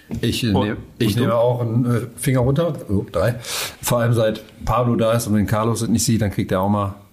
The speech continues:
Speaker 1: hat auch heute auch ein kleines Stück Pizzarand bekommen von meinem Gast hier gegenüber. Gast sag ich schon, von meinem Partner hier gegenüber. <laughs> Aber er durfte und ich finde das auch nicht schlimm. Vor allem, wenn wir es vertragen.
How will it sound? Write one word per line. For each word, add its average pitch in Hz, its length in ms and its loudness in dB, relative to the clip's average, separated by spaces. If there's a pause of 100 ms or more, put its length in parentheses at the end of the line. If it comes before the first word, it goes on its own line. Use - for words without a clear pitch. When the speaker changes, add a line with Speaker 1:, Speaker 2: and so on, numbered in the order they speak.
Speaker 1:
hat 98 160 -4
auch 98 80 0
heute 110 240 0
auch 104 140 0
ein 98 140 4 (120)
kleines 101 260 4
Stück 98 180 0
Pizzarand 92 460 2
bekommen 92 380 0 (380)
von 90 360 2
meinem 87 480 2
Gast - 240 -2
hier 92 100 2
gegenüber. 87 380 2
Gast - 180 -2
sag 85 120 0
ich 80 80 0
schon, 87 120 0
von 95 140 0
meinem 113 240 0
Partner 107 280 -2
hier 98 140 2
gegenüber. 95 460 0 (260)
<laughs> - 880 -4
Aber 147 200 2
er 131 100 0
durfte 120 420 0
und 110 140 -2
ich 107 100 0
finde 104 160 2
das 92 80 0
auch 95 160 -2
nicht 98 140 2
schlimm. 95 260 0 (320)
Vor 101 140 -2
allem, 101 100 0
wenn 98 140 2
wir 98 60 0
es - 100 -6
vertragen. 92 560 -2